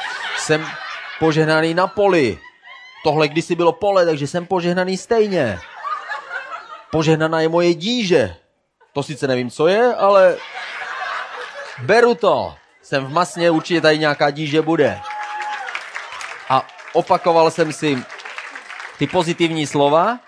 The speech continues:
Přišel jsem tam na směnu a výsledek byl stejně hrozný jako včera,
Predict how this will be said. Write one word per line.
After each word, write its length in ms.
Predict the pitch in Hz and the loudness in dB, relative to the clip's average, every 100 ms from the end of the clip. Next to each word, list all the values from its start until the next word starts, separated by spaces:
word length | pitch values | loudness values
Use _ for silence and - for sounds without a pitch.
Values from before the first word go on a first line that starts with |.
| - - _ _ _ - | -20 -20 _ _ _ -14
Přišel 340 | - 175 180 | -6 0 0
jsem 220 | 160 156 139 | 0 -2 0
tam 420 | 165 220 247 214 - - | 0 0 -2 -6 -12 -6
na 120 | 156 | -4
směnu 540 | - 196 208 214 220 196 _ _ _ _ _ _ _ _ _ _ _ _ - | -4 -4 -2 0 -2 -6 _ _ _ _ _ _ _ _ _ _ _ _ -10
a 60 | 120 | -4
výsledek 380 | 139 139 135 | -2 2 2
byl 120 | 120 120 | 0 -4
stejně 280 | 127 117 | -4 -4
hrozný 400 | 113 104 117 107 | -4 -2 -4 -2
jako 200 | 107 101 | -6 -6
včera, 540 | 92 165 196 151 208 | -6 0 4 4 2